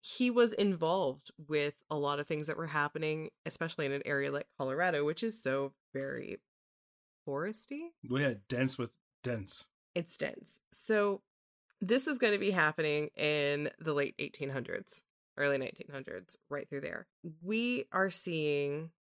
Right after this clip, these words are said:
Speaker 1: a rush to Colorado. Now, you, there are different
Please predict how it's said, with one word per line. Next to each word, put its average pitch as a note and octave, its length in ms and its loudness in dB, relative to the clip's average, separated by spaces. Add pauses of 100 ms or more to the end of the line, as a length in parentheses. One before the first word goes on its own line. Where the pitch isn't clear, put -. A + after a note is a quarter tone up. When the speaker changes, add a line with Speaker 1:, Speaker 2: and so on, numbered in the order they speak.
(840)
Speaker 1:
a D#3 80 2
rush C#3 720 -2 (460)
to - 80 -4
Colorado. B2+ 760 -2 (600)
Now, D3 320 0
you, D3 180 -4
there C#3 200 0
are C3+ 340 -4 (220)
different C#3+ 600 -2